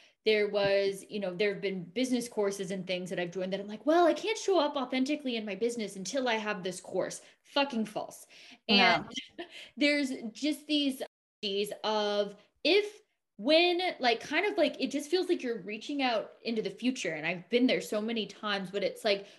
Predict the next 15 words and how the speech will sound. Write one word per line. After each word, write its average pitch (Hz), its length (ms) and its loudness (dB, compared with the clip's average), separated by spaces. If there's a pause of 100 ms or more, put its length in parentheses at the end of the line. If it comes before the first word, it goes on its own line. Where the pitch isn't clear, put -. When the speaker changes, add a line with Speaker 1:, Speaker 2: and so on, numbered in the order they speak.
(120)
Speaker 1:
what 262 140 6
if 415 140 4
we 359 120 8
just 247 240 -2
flip 269 180 -4
the 202 60 -8
switch 269 400 0 (100)
and 190 300 -4
be 226 200 -2
who 220 120 -2
we're 214 160 2
meant 190 220 -2
to 202 100 -8
be 175 140 -6
now 170 520 -2